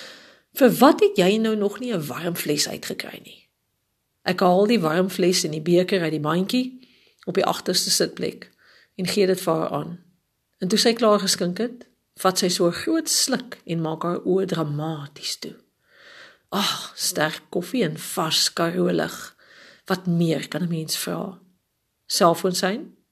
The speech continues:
stel ek voor. Sy grinnik net. 'n Geel en swart voeltjie kom sit op die heining langs die pad en kwetter opgewek.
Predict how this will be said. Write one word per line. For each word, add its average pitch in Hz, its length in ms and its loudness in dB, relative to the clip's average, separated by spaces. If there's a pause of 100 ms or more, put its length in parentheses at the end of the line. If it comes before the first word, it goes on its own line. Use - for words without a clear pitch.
(120)
stel - 260 0
ek 156 120 -4
voor. - 240 -6 (600)
Sy 247 220 8
grinnik 247 380 2
net. 147 340 -4 (300)
'n 202 60 -4
Geel 311 260 2
en 320 100 2
swart 233 380 4
voeltjie 208 480 4
kom 175 180 -4
sit - 300 -4
op 190 120 -8
die 156 320 -2 (500)
heining 185 460 2
langs 170 240 2
die 185 120 -2
pad 175 220 2
en 160 180 -6
kwetter 180 400 0
opgewek. - 680 -6